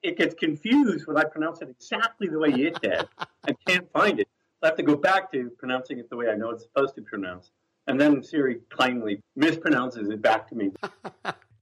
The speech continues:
Speaker 2: It's not as intuitive as it needs to be, and a lot of people are frustrated with it. But if you can get past that initial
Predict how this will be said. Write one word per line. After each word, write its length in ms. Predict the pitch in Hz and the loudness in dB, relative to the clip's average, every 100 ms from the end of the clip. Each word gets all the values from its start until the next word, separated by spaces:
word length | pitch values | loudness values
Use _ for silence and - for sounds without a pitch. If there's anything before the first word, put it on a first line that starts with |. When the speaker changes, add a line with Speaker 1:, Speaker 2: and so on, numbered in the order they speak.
| - | -2
Speaker 2:
It's 220 | 147 - | -2 2
not 180 | 170 175 | 4 4
as 120 | 151 | 2
intuitive 440 | 147 - 147 135 | 0 0 0 0
as 120 | 120 113 | -2 -4
it 100 | 113 | -2
needs 240 | 117 123 | -2 -2
to 100 | - | -4
be, 180 | 110 110 | 0 0
and 80 | 107 | 0
a 40 | |
lot 160 | 117 135 | 0 0
of 100 | 131 | 0
people 240 | 139 120 | 0 2
are 80 | 113 | 0
frustrated 540 | - 113 - 107 104 98 | 2 0 0 -2 -2 -4
with 100 | 98 | -6
it. 140 | 98 - | -8 -4
But 300 | 117 107 - - - - | 0 0 -2 -18 -20 -2
if 200 | - 160 | 2 4
you 80 | 170 | 4
can 180 | 143 120 | 4 2
get 240 | 127 - | 2 0
past 320 | 123 117 113 | 0 2 0
that 140 | 110 110 | -4 -4
initial 680 | 110 117 - 117 107 107 | -2 -2 -2 -2 -2 -6